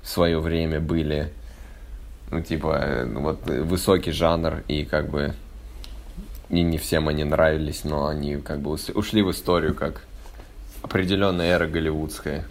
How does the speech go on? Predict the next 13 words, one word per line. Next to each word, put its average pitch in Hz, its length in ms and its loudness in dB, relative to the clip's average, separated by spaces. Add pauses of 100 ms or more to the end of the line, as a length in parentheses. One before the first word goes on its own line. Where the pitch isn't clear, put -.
(100)
поэтому 78 340 -2
супергеройка 80 760 0 (380)
точно 82 340 2
так 76 240 4
же. 65 140 -4 (1300)
Вот, 85 260 -2
даже, 127 380 6
и 147 40 4
даже 147 260 6
Боб 143 260 6
Айгер 120 440 8 (160)
что-то 104 360 2
сказал, 104 560 4